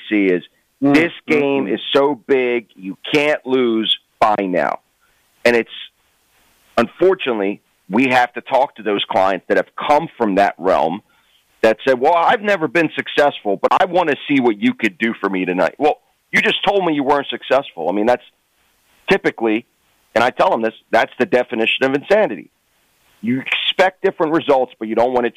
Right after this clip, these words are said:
Speaker 1: change the process. And what, what I've learned is you can't win that way, ever. It's impossible. Nobody will ever win trying to hedge their night's results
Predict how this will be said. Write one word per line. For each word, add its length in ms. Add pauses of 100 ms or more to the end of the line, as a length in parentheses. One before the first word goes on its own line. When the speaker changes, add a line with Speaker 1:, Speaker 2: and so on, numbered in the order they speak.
(100)
Speaker 1:
change 320 (420)
the 60 (120)
process. 460 (600)
And 440 (960)
what, 260
what 220
I've 120
learned 320
is 100 (180)
you 120 (180)
can't 240
win 260
that 200
way, 240 (360)
ever. 340 (480)
It's 120
impossible. 880
Nobody 600
will 200
ever 240
win 380 (460)
trying 420 (100)
to 80
hedge 360 (140)
their 200
night's 520 (180)
results 600